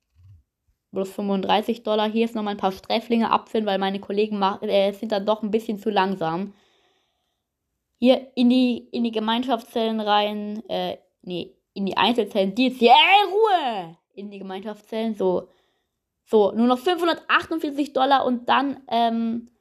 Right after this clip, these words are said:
habe ich jetzt hier auf jeden Fall schon diesen neuen Bereich hier gekauft, weil da gibt's jetzt ja diesen neuen. Ich weiß nicht. Ich brauch mehr Geld. Ähm, hier in die Einzelzellen welche reinsetzen.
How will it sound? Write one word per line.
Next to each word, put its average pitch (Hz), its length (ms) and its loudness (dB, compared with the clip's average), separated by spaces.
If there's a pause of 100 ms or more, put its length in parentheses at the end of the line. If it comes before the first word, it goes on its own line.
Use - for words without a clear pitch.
(200)
habe 247 180 2
ich 247 60 2
jetzt 254 140 -2
hier 254 240 2
auf 220 180 0
jeden 262 220 0
Fall 240 280 2
schon 240 220 0
diesen 226 280 0
neuen 247 280 2
Bereich 226 400 2
hier 214 100 -6
gekauft, 180 440 -4
weil 175 100 -4
da 190 60 -6
gibt's 294 240 -10
jetzt 185 160 -10
ja 175 80 -2
diesen 180 260 -10
neuen. 170 220 -4
Ich 170 100 -16
weiß 262 260 0
nicht. 254 280 -2 (460)
Ich - 100 -20
brauch 233 200 2
mehr 214 160 4
Geld. 220 500 2 (1700)
Ähm, 175 680 -4
hier 233 160 0
in 220 120 0
die 208 380 -6 (540)
Einzelzellen 202 880 0
welche 185 320 0
reinsetzen. 180 920 -4